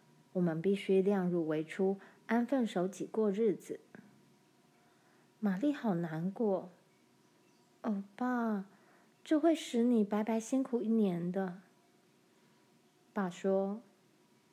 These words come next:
：“不要放在心上，玛丽，这是你该上学的时候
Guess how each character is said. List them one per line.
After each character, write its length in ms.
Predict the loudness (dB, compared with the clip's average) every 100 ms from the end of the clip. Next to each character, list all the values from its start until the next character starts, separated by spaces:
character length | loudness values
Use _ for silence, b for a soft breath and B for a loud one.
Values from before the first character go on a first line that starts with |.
| _
：“不 120 | -4
要 140 | -2 -2
放 220 | -2 -2
在 140 | -2
心 320 | -6 0 2 2
上， 360 | 0 -4 -6 -8
玛 200 | -6 -4
丽， 300 | -2 -2 -2 -6 b b b b b _ _
这 160 | 0 0
是 180 | 2 2
你 140 | 2
该 180 | 0 -2
上 280 | 0 0 0
学 200 | -2 -8
的 140 | -8
时 180 | -8 -8
候 260 | 0 0